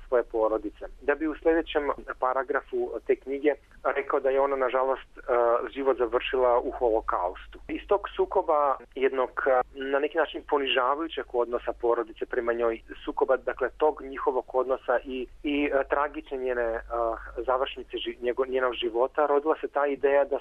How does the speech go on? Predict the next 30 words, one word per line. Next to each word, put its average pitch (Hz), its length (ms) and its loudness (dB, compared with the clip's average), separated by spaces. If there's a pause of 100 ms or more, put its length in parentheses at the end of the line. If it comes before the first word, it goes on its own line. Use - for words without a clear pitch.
(120)
se, 139 80 2
e, 131 160 4 (380)
da 127 400 0
glas 120 400 0 (400)
u 147 100 -2 (120)
fiktivnoj 123 400 0 (120)
formi, 120 300 0
naravno, 135 800 2
a, 120 240 4
jednom, 131 360 2 (140)
jednom 123 280 2
liku 135 240 -6
koji 131 280 0
je, 120 260 6
jednoj 123 300 0
osobi 139 320 -4
koja 135 240 2
je 131 120 2
bila, 135 380 2 (640)
a, 127 160 -2
ne 147 200 0
samo 170 140 0
prećutkivana 127 1160 -2
u, 113 380 -8
u - 100 -6 (120)
samoj, 117 360 -2
o, 117 200 -8
istoriji 117 540 2
porodice 117 520 -2 (100)
Freud, 143 140 4